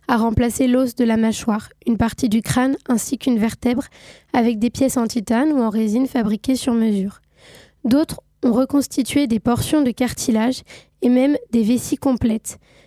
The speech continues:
Certains se servent également de l'impression trois D pour réaliser des maquettes, cœurs de bébé, embryons, et cetera, et préparer des interventions chirurgicales complexes. On appelle ça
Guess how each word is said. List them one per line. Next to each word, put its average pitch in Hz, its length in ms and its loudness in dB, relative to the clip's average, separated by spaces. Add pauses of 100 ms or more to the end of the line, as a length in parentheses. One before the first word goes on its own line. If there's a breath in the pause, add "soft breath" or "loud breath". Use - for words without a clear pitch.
(120)
Certains 277 400 0
se 254 160 0
servent 233 300 0
également 240 420 2
de 233 80 2
l'impression 220 480 -2
trois 233 240 0
D 254 280 0
pour 247 160 -2
réaliser 233 440 2
des 233 100 0
maquettes, 220 540 -2
cœurs 226 200 0
de 220 120 0
bébé, 214 460 0
embryons, 220 520 0 (100)
et 262 100 -2
cetera, 208 540 -2 (600 loud breath)
et 247 100 2
préparer 277 500 2
des 214 220 0
interventions 240 640 0
chirurgicales 240 840 0
complexes. 226 640 -4 (480 loud breath)
On 254 140 2
appelle 254 260 0
ça 262 240 0